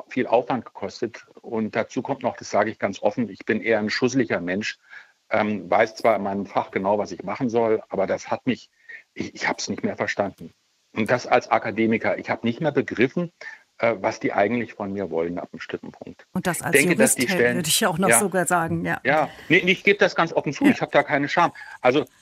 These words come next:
Speaker 1: ich, ich möchte einfach knapp sagen, ich würde schon erwarten, dass die Stellen, die solche Informationen abrufen wollen, in der Lage sind, sich gegenseitig selbstständig auszutauschen. Ich hab ja alles richtig gemacht im Grunde, alles angegeben,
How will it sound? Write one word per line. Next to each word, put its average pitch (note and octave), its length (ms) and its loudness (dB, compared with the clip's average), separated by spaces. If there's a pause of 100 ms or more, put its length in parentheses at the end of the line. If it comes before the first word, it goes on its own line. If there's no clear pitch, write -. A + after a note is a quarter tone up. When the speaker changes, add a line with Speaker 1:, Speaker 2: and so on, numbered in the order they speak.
Speaker 1:
ich, C3+ 260 -2
ich - 300 -10
möchte D3+ 260 2
einfach C#3+ 320 -2
knapp C#3 260 0
sagen, C3+ 380 2
ich - 200 -18
würde B2 300 0
schon D#3 280 0
erwarten, D3+ 720 -2 (320)
dass B2 260 -2
die A#2+ 240 -4
Stellen, C3 560 2
die A#2 140 -8
solche A#2 300 0
Informationen A#2 880 -4
abrufen A2 580 -4
wollen, F2+ 420 -4
in G#2 80 -4
der G#2 100 2
Lage A2 380 0
sind, C3 200 0
sich - 160 -10
gegenseitig A#2 640 -2 (180)
selbstständig A#2 800 0
auszutauschen. - 840 -6
Ich A#2 100 -8
hab C#3+ 140 0
ja D3 100 0
alles D3 280 0
richtig - 320 -2
gemacht B2 260 -2
im A#2 80 -8
Grunde, A2+ 260 -2
alles B2+ 260 0
angegeben, D3+ 600 -2